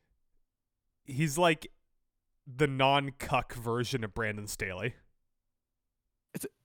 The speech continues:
Speaker 2: yeah, it's like, he's the best of both worlds. He's like, "I'm a hard-nosed culture guy, and I'm smart when it comes to, like, the analytics of when to go." <laughs>
Speaker 1: Yeah. And I
Speaker 2: Like, I
Speaker 1: can't
Speaker 2: didn't
Speaker 1: wait.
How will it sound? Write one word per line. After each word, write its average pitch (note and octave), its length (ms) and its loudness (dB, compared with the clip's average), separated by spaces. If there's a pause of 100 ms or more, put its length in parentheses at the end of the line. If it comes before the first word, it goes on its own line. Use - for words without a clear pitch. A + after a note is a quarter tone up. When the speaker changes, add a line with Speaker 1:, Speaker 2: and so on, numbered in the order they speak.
Speaker 2:
yeah, F#3+ 240 4
it's - 180 -4 (600)
like, E3 120 -2
he's F#3 120 -4
the G3 80 -4
best F#3 260 0
of F3 80 -4
both E3+ 220 4
worlds. D3+ 360 4 (200)
He's C#3 100 -12
like, - 140 -8
"I'm D#3+ 120 8
a F#3+ 60 12
hard-nosed E3+ 440 10
culture C#3 340 8
guy, G#2+ 400 2 (800)
and C#3 200 8
I'm B2 120 10
smart A2 340 8
when G#2+ 120 4
it - 40 4
comes G#2+ 220 0
to, A2+ 80 4
like, G#2 180 6
the G#2 120 2
analytics G2+ 520 0
of G2+ 120 0
when G2+ 120 0
to F3 60 0
go." C#3 360 6
<laughs> G#3 40 6 (360)
Speaker 1:
Yeah. G2 240 -6 (640)
And B2+ 100 0
I A#2+ 60 -4
Speaker 2:
Like, F#3 80 -2
I B2+ 100 6
Speaker 1:
can't C#3+ 160 10
Speaker 2:
didn't D3+ 160 6
Speaker 1:
wait. A#2 240 -2